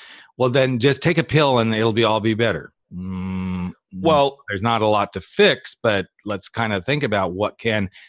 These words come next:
Speaker 1: help, help people along. I know I suffer from depression, and hey, I'm okay with popping that little pill every morning, because if that's what keeps me at least at bay for the most part,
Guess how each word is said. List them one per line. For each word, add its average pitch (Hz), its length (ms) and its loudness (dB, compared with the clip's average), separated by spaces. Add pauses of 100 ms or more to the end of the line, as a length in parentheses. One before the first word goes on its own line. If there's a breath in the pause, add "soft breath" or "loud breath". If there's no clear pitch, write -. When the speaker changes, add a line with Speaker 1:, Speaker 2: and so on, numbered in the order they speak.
(140 loud breath)
Speaker 1:
help, 107 420 -4 (400)
help 131 280 -2 (260)
people 117 400 -2
along. 101 680 0
I 98 160 -2
know 101 240 0
I 98 280 -2
suffer 110 340 -2
from 107 180 -2
depression, 110 500 -2
and 98 300 -2 (440 loud breath)
hey, 104 320 -2 (480)
I'm 127 180 -2
okay 151 340 2
with 135 180 0
popping 120 300 0
that 113 160 -2
little 120 160 -2
pill 135 260 2
every 107 220 0
morning, 101 340 -2
because 92 240 -4
if 92 100 -6
that's 117 280 -2
what 131 140 -4
keeps 139 260 -6
me 120 380 -2
at 104 180 -6
least 120 420 -2
at 117 300 -2
bay 110 340 0
for 113 160 -6
the 101 100 -4
most 104 440 -2
part, 208 340 -4